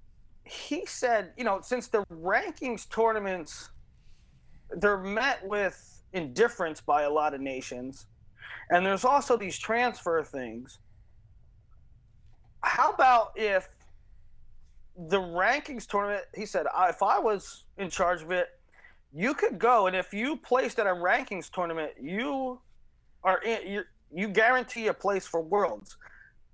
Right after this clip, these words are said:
In so much, i-, if you, uh, in other words, Russia, not in an Olympic year, but in a World year, Russia could send three guys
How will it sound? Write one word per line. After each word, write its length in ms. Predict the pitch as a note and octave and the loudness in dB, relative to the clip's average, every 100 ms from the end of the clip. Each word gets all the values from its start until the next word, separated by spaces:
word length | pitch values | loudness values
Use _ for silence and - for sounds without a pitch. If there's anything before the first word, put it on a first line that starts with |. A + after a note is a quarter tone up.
| _ _ _ - _ - - - - | _ _ _ -20 _ -20 -20 -20 -4
In 180 | A#3+ C4+ | 0 0
so 180 | - B3+ | 2 4
much, 320 | A#3 A3 G#3 | 4 2 0
i-, 140 | G#3+ - - - - - - | -6 -6 -12 -16 -20 -20 -4
if 240 | F#3+ - | -4 -2
you, 360 | G#3 A#3+ A#3+ A3+ D3+ - - | -4 -2 -2 -2 -4 -8 -12
uh, 80 | - F3 - - - - - | -10 -10 -10 -20 -20 -20 2
in 80 | A3+ | 4
other 160 | C4+ | 6
words, 200 | A#3 F#3+ | 4 2
Russia, 600 | E3 F#3+ B3+ - A3+ F#3+ F3+ | 0 4 4 4 2 2 2
not 160 | A3+ C4 | 2 2
in 80 | B3+ | 2
an 80 | |
Olympic 420 | A#3 C4+ C4+ G3+ D#3+ | 0 0 -2 -6 -4
year, 140 | D#3+ | -4
but 140 | D#3 | -2
in 100 | G3 | -4
a 40 | G#3 | -4
World 380 | G#3+ - F3 E3 | 0 4 2 0
year, 320 | D#3 C#3 C#3 _ - - - - - - - - | -4 -4 -8 _ -20 -20 -20 -20 -20 -20 -20 -8
Russia 320 | F3+ A#3 C4+ | 2 4 4
could 180 | C4 G3+ - - - | -2 -6 -10 -8 2
send 240 | A3+ A3 | 2 2
three 220 | - D3+ | -4 -6
guys 360 | A#2+ A2 E2 | -4 -6 -8